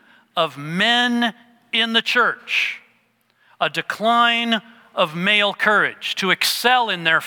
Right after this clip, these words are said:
walk in the faith, to mature in their faith, to be responsible in their faith, to get educated and trained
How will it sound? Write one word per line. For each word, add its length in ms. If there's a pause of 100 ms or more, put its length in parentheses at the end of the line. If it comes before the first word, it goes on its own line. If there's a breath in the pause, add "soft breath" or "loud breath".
walk 340
in 120
the 80
faith, 640 (600 soft breath)
to 100
mature 540
in 120
their 160
faith, 640 (360 soft breath)
to 100
be 160
responsible 800
in 120
their 140
faith, 440
to 100
get 180
educated 760
and 160
trained 600